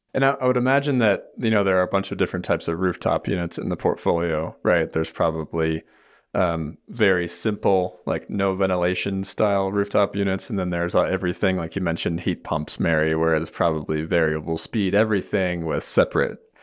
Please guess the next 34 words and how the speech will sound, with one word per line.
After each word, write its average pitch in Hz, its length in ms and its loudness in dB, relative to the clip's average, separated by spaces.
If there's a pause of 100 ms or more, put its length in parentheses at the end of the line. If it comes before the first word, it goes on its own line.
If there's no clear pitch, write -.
(200)
outside 85 380 0
air 113 140 2
dampers. 95 680 -2 (460)
Um, 90 360 2 (460)
Omar, 110 260 2
can - 100 -6
you 120 60 0
talk 120 220 0
about 120 240 2
how 98 220 2
the 92 140 -2
software 90 520 0
sort 87 220 -2
of 82 160 -2
responds 85 680 -2
to - 80 -6
the 82 120 -2
different 80 380 -4
complexity 82 760 -2
or 78 220 0
lack 78 300 -2
of 78 140 -4
complexity 82 760 -2
in - 220 -2
a, 76 140 -2 (160)
in 101 60 -2
a 80 100 0
given 76 300 0
unit 78 260 -2
across - 480 -2 (220)
these 78 240 0
hundreds 78 420 -2
of 73 140 -6
stores? 82 480 -2